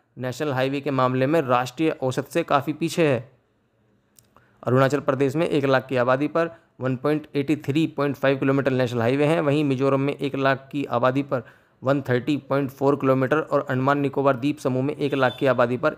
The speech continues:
एटी सेवन किलोमीटर नेशनल हाईवे हैं। तो ऐसे में बिहार के पड़ोसी राज्य झारखंड और पश्चिम बंगाल की स्थिति कमोबेश बिहार जैसी ही है, लेकिन महाराष्ट्र, राजस्थान, गुजरात, आंध्र प्रदेश, मध्य प्रदेश और कर्नाटक जैसे राज्यों की स्थिति काफ़ी बेहतर है।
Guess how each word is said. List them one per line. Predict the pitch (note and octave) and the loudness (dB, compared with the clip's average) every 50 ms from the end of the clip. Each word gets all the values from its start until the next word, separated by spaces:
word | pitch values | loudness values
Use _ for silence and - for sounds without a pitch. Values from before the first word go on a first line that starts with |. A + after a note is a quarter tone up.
| - | -4
एटी | - - - D3 | -8 -6 -6 -6
सेवन | C3 - B2+ B2+ C#3 D3+ D3 | -4 -2 0 0 2 0 0
किलोमीटर | - C3+ B2+ C3 C3 B2+ C3+ B2+ | -2 0 0 2 2 2 0 0
नेशनल | A#2+ A#2+ B2+ A#2+ - C#3+ C3 | 2 2 0 0 0 0 0
हाईवे | A#2+ C3 C#3 C3+ C#3 | 2 2 2 2 0
हैं। | C3 A#2+ A2+ - - - _ _ _ _ _ _ _ _ _ _ _ _ _ - | -2 -2 -4 -8 -12 -20 _ _ _ _ _ _ _ _ _ _ _ _ _ -12
तो | A#2 - - | -10 -6 -6
ऐसे | A#2+ A#2 - D3 | -4 -2 2 2
में | D#3 D#3+ D3 | 2 2 2
बिहार | C#3 B2+ C3 C3 C#3 | 2 4 4 2 2
के | C3+ D3 | 0 -4
पड़ोसी | C#3+ D3 C3+ C3+ C3 C3 D3 C3 | -2 -2 0 0 0 -2 -2 0
राज्य | C3+ C#3 C#3+ C#3+ D3 D3 | 2 2 0 0 -2 -4
झारखंड | B2+ B2 B2+ B2+ C3 C3+ D#3+ D#3+ | -2 0 0 0 0 0 0 0
और | D3+ C#3 | 0 0
पश्चिम | B2+ - C3+ - - D3+ C3+ C3 | 0 -2 -6 -6 -6 -8 -4 -4
बंगाल | C3+ C3+ C3 C3+ C3+ | -2 0 0 0 0
की | C3 C3+ | 0 -4
स्थिति | B2+ - C3+ A#2+ - D#3+ C#3 - _ - | -6 -6 -6 -4 -2 -2 -4 -4 _ -10
कमोबेश | C3+ B2+ C3+ C#3 C3+ C3+ D3 E3 D#3 D#3+ - | -6 -2 -2 0 2 2 2 2 2 0 -4
बिहार | B2+ B2+ A2+ B2+ C3 C3+ | -4 -2 2 2 2 2
जैसी | C3 B2+ C3 B2 - D3+ D3 | 2 0 -2 -2 -2 -4 -4
ही | D3 D3+ | -2 0
है, | D3+ E3 G3 | 0 0 2
लेकिन | F#3 D3+ D3 - E3 D#3+ | 2 0 0 0 -2 -2
महाराष्ट्र, | C#3 A#2+ A#2 A#2+ C#3 D#3 D3 - - | -2 0 2 2 2 2 2 0 -2
राजस्थान, | C3 C3+ C3+ C3 - D#3 D#3 | -2 -2 -2 -4 -6 -8 -6
गुजरात, | C3+ C3 A#2+ B2 C3+ D#3 D3+ D3+ - | -6 -6 -4 -2 0 0 0 -2 -2
आंध्र | A#2+ C3 C3 C3+ C#3 | -4 -2 -2 -2 -2
प्रदेश, | C3+ C#3 C3+ C3 D3 D3 C3+ | -2 -4 -2 -2 -2 -2 -2
मध्य | C3+ B2 A#2+ B2+ D3 | -4 -6 -4 -4 -4
प्रदेश | C#3 C#3+ C3 C3 D3+ D3+ D#3 | -2 -2 -2 0 0 0 -2
और | D3 | -2
कर्नाटक | - C#3+ B2 B2+ C3 C3+ - D3+ | -4 -2 0 2 2 2 2 0
जैसे | C3+ C3 B2+ B2+ D#3 C#3 | 0 -2 -2 0 0 0
राज्यों | B2+ B2 A#2+ B2 C3 B2+ | 2 2 0 0 -2 -2
की | C#3+ C#3+ | -2 -2
स्थिति | C3 C3+ C#3+ B2 C3 D3 | -4 -4 -6 -6 -6 -4
काफ़ी | - C3+ B2+ - - C3 | -4 -4 -4 -4 -4 -6
बेहतर | A#2 B2+ C#3+ C#3+ - D#3+ C#3+ | -4 -2 -2 2 2 2 2
है। | B2+ C3 | 2 0